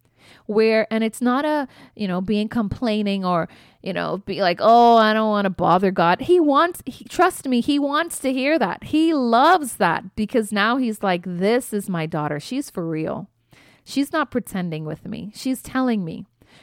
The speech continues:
But also remembering that you will be renewed, your strength will be filled up again, and you'll be able to say, even as you're bearing your soul to him,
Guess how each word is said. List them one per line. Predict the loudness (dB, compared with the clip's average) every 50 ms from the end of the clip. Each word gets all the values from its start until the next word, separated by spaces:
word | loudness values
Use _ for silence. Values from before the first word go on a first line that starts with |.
| _ _ 0
But | 0 2
also | 2 2 0 0 0 0 0 2 2
remembering | 2 2 0 0 0 0 0 0 0
that | 0 0 -2 -2
you | -4 -4 -2
will | 0 0 0
be | 0 0 -2 -2
renewed, | -2 -2 -2 -2 -2 -2 -2 -2 -2 -2 -2 -2
your | -2 -4 -4
strength | -6 -8 -10 -6 -4 -4 -2 -4 -4 -8 -10 _ _ -20 -20 -20 -20 _ _
will | 2 2 4 4 2
be | 0 -2 -2
filled | -2 -6 -6 -4 -2 0 0 0 0 -2
up | -2 -2 -2 -4
again, | -6 -4 -4 -4 -4 -4 -6 -8 -10 -12 -16 -20 -20 -20 _ _
and | -2 0 0 0
you'll | 0 0 0 0 0
be | 0 0 2
able | 2 2 2 0 -2 -4
to | -6 -6 -8 -8
say, | -8 -8 -6 -4 -2 -2 0 -2 -2 -4 -6
even | -6 -6 -4 -2 -2 0 0
as | 0 -2 -2 -2
you're | -2 -4
bearing | -4 -4 -4 -4 -2 -2 -2 -2 -2 -2
your | -4 -4
soul | -6 -4 -4 -4 -2 -2 -4
to | -6 -8 -8
him, | -8 -8 -10 -10 -10 -12 -18